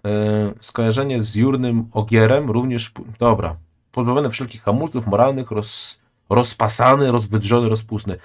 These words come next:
Nie no, czy w-, czy wszystko, co jest cecha kogoś, kto budzi zgorszenie z powodu z-, swojej zbyt śmiałego podejścia do spraw związanych z nagością i seksem. Czy wyuzdanie jest w mediach mówione, że jest złe? No właśnie, w mediach jest bardzo propsowane wyuzdanie.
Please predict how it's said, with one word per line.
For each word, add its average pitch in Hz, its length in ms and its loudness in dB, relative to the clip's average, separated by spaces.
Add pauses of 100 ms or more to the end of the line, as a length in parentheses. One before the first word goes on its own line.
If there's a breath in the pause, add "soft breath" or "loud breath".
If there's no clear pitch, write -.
(280 loud breath)
Nie 185 160 -2
no, 180 200 0 (260)
czy 151 180 -2
w-, 135 240 -8
czy 143 220 -4
wszystko, 160 420 -6
co 139 140 -4
jest 127 280 -8 (1000)
cecha - 340 -2
kogoś, 147 380 0
kto - 160 -6
budzi 123 240 -2
zgorszenie 113 420 0
z - 40 -14
powodu 120 340 -2
z-, 101 440 -8
swojej 117 240 -2
zbyt 101 300 -6
śmiałego 113 320 -2
podejścia 110 400 -4
do 107 80 -4
spraw 123 280 -2
związanych 110 360 -2
z 95 40 -14
nagością 107 380 -2
i 104 60 -4
seksem. 90 360 -8 (300 loud breath)
Czy - 120 -4
wyuzdanie 131 520 2
jest 117 280 -2 (360)
w - 140 -10
mediach 127 360 2
mówione, 120 300 0
że 107 80 4
jest 98 200 2
złe? 110 320 4
No 127 60 -6
właśnie, 139 280 -4
w 123 40 -4
mediach 156 240 -2
jest 139 120 -2
bardzo 160 200 0
propsowane 175 520 -2
wyuzdanie. 87 540 -4